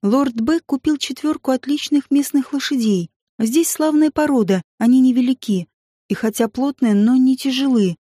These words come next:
Прытки на бегу, с огоньком и вполне сносны. Мастью они бывают обычно вороные, шерсти мелкой и гладкой. Голова у них неказистая,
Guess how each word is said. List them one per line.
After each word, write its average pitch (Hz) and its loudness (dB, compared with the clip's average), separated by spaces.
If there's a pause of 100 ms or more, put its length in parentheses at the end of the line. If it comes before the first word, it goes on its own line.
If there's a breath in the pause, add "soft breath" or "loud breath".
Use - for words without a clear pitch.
(120)
Прытки 302 0
на 294 4
бегу, 240 2
с - -6
огоньком 247 0
и 208 -2
вполне 254 0
сносны. 196 -4 (380)
Мастью 240 0
они 220 4
бывают 254 0
обычно 262 0
вороные, 254 2 (280)
шерсти - -2
мелкой 285 2
и - -2
гладкой. 214 0 (420)
Голова 233 0
у 277 4
них 269 2
неказистая, 214 -2